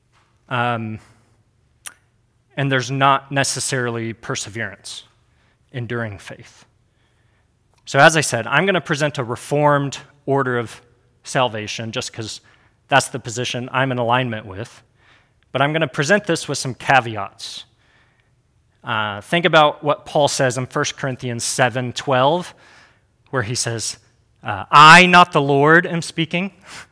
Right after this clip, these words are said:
And then sometimes he'll say, "This is the Lord." <laughs> So there are certain essentials.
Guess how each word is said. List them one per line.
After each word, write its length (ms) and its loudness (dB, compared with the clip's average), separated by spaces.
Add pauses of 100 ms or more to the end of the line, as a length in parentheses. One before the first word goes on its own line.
(140)
And 140 -4
then 100 -2
sometimes 560 0
he'll 100 -4
say, 340 -6 (580)
"This 160 0
is 100 0
the 100 -2
Lord." 440 0 (260)
<laughs> 80 -10 (420)
So 120 -4
there 160 4
are 40 2
certain 280 0
essentials. 800 -2